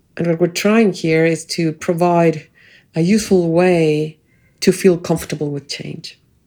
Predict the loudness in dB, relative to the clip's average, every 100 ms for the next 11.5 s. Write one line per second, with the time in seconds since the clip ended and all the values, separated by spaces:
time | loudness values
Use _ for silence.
0 | -4 0 2 0 0 -2 0 0 -2 -4
1 | -2 -2 0 0 0 0 0 -2 -2 -2
2 | -2 -4 -4 -6 -6 -4 -2 -2 -4 -6
3 | -8 -6 -6 -6 -12 _ _ -20 -20 -20
4 | -20 -20 _ -2 0 0 0 2 2 0
5 | 0 2 2 0 -4 _ _ _ _ _
6 | _ _ _ _ 0 2 2 2 2 0
7 | -4 -4 0 2 0 -2 0 2 2 0
8 | 0 -4 -4 -6 -4 -4 -6 -10 -12 -14
9 | -8 0 2 2 -2 0 -2 -4 -4 -4
10 | -4 -6 -6 -6 -6 -8 -4 -4 -4 -8
11 | -12 -10 -8 -8